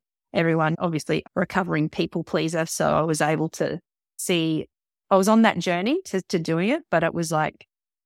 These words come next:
the peace. And I think that's the difference is that when we cognitively, cognitively know something and we learn it and we try and experiment with it,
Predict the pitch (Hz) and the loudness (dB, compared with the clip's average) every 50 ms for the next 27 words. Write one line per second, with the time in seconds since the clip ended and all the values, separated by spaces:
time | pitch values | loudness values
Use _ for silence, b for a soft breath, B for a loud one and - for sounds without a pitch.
0 | _ _ _ _ _ _ - 208 190 - - - - 226 262 - - - 208 190 | _ _ _ _ _ _ -4 -4 -4 -4 -6 -2 0 0 0 0 0 -2 0 0
1 | 190 - - - - 185 185 254 262 247 311 302 - - - 269 233 175 - 156 | 0 -2 -6 -8 -6 -2 0 2 4 4 4 2 2 0 0 0 0 2 0 -4
2 | - - 180 156 147 - - 190 180 - 185 175 - 196 214 226 269 285 - - | -4 -2 -4 -4 -4 -4 -4 -4 0 2 2 2 2 2 0 2 0 0 -2 0
3 | - 185 185 - 196 185 190 180 180 170 _ B B B B B _ - - 240 | 0 0 2 2 0 0 2 0 0 -2 _ B B B B B _ 0 2 2
4 | 233 254 240 233 233 208 - 202 190 180 170 160 160 170 170 - - 170 160 165 | 2 4 2 2 0 2 2 2 2 2 0 0 -2 -4 -6 -6 -8 -10 -6 -6
5 | 185 226 294 349 - 196 190 180 180 170 170 170 170 160 160 165 175 190 196 - | -4 -4 -4 -2 -2 0 0 2 2 0 2 2 0 0 0 2 2 0 0 0
6 | 196 185 170 170 170 170 - - - 170 170 165 160 160 - - - - - 165 | -2 -2 0 0 -2 -2 -4 -2 0 0 2 0 0 -2 -4 -6 -8 -8 -6 -4
7 | 160 165 180 185 180 - - 156 - - 190 262 285 | -2 -2 0 0 -2 -2 -4 -6 -4 -2 -2 -2 -2